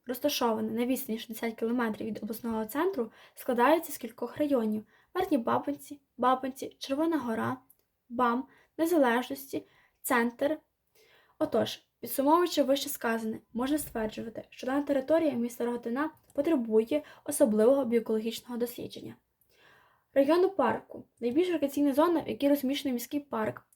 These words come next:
озеро, річка Інгана Липа та прилеглі території до них. В неї пролягають вулиці: Центральна, Галицька, Чорновола, Незалежності це, та інші. Це єдина територія без промислових підприємств. Район Червона Гора —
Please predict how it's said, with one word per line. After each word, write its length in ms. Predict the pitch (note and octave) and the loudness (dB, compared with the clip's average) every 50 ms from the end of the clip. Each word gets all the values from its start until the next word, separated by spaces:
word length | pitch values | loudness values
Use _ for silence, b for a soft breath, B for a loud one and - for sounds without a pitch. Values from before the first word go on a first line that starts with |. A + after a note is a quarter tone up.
| _ _ - | _ _ -6
озеро, 520 | - C4 B3+ A#3+ B3 B3+ B3+ C4+ C#4+ D4 C#4 _ _ _ | -2 -2 0 0 0 0 2 2 2 0 -2 _ _ _
річка 240 | D4 D4 - - C#4+ | -10 -8 -6 -4 -4
Інгана 260 | A#3+ A#3+ A#3 A#3 A3 | -2 -2 -2 0 2
Липа 360 | G#3+ G#3+ A#3+ C#4+ - D#4+ D#4+ D#4+ B B B B B | 2 2 2 2 0 -2 -4 -4 B B B B B
та 180 | B B3 A#3+ A#3+ | B 0 2 2
прилеглі 380 | A#3 A#3+ A3+ A3+ B3 C#4 C#4+ | 2 0 0 0 2 2 2
території 460 | C#4 - A3+ A3 G#3+ A3+ A3+ A#3 A#3+ A3+ | 2 0 -2 -4 -4 -2 0 0 0 0
до 120 | A3 A3 | 0 -2
них. 300 | A3 A3 - - - _ b b b b b b b - | -4 -4 -8 -14 -18 _ b b b b b b b 0
В 20 | |
неї 160 | C4+ D#4+ F4 | 2 2 4
пролягають 560 | D#4+ - D4+ C#4 C4+ C4 C4 A#3+ A3+ A#3 - | 4 2 2 2 4 4 4 2 2 2 0
вулиці: 500 | A#3 A#3+ B3 A#3 G#3+ G#3+ - - - - _ _ | -2 0 0 2 0 0 -4 -8 -14 -14 _ _
Центральна, 640 | - - D#4 D4+ C#4+ - A#3+ A3+ A3 A3 A3 A#3 B3 - _ _ _ | -4 -2 -2 0 2 2 2 2 2 2 0 -2 -6 -8 _ _ _
Галицька, 580 | - - - B3+ A3+ A3 A#3 - - - D4 D4 _ - | -12 -4 -2 0 0 0 0 -4 -6 -10 -10 -12 _ -8
Чорновола, 600 | - C#4+ C#4 C4 A#3+ A#3 A3+ A3+ A#3+ C4 C#4 D#4 C#4+ | -4 -2 0 0 0 0 0 0 0 0 -2 -4 -6
Незалежності 580 | C4 C4 C4+ A#3+ A3 A3 A3+ - A#3 A#3+ B3 | -6 -2 -2 0 0 0 -2 -4 -8 -12 -12
це, 260 | A#3 - - A3 - - _ _ _ | -12 -10 -10 -10 -12 -12 _ _ _
та 100 | - A#3 | -10 -10
інші. 480 | - - A3+ G#3+ - - - - - B B B B B B B | -8 -8 -8 -8 -8 -10 -14 -14 -16 B B B B B B B
Це 340 | - - B3 A#3 A#3 A#3 - | -2 0 0 0 0 2 2
єдина 280 | B3+ C#4+ C#4 F4 F#4+ F#4+ | 4 4 6 6 6 4
територія 500 | F#4+ E4+ D4 C#4+ - D#4+ E4+ E4 D4+ C4 | 4 2 0 2 2 2 4 4 2 2
без 280 | A#3 A#3+ A#3+ B3 B3 | 2 2 0 0 -2
промислових 500 | - - A3+ A3 A3 - - A3+ A#3 B3 | -4 -6 -6 -6 -6 -6 -8 -6 -6 -6
підприємств. 640 | - - - - - C4 B3 A#3 - - - - _ _ _ _ _ _ _ b b b b b b b b | -8 -10 -14 -8 -6 -4 -4 -4 -4 -6 -10 -14 _ _ _ _ _ _ _ b b b b b b b b
Район 360 | B3+ B3+ B3+ B3 B3 C#4 D4+ | -2 0 2 4 4 4 2
Червона 420 | D#4+ - C4 A#3+ A3 A3+ A#3 B3 C4+ | 0 0 -4 -2 -2 0 0 0 0
Гора — 360 | C4 B3+ A#3 A3+ A3 G#3+ G#3+ | 0 0 -2 -2 -2 -4 -8